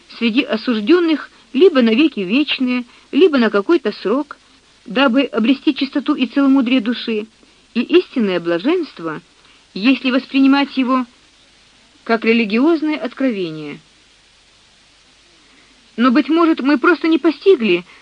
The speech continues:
сокровенного смысла, который Господь явил нам в Евангелии.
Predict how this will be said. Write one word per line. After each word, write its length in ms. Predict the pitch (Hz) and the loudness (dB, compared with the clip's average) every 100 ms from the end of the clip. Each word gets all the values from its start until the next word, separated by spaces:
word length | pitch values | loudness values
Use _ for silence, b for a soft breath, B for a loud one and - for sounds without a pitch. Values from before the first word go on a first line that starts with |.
| - | -8
сокровенного 540 | 269 262 285 294 294 285 | -4 0 2 4 2 0
смысла, 640 | - 294 226 - 160 151 - _ _ _ _ _ _ | 0 2 0 -2 -8 -8 -16 _ _ _ _ _ _
который 380 | 214 220 277 269 | -4 0 2 2
Господь 480 | 214 - - 359 233 | 2 -2 0 0 2
явил 340 | 240 214 214 | 0 2 0
нам 160 | 196 196 | 0 -2
в 40 | |
Евангелии. 760 | 208 208 180 165 156 147 147 | -2 0 -2 -4 -6 -8 -8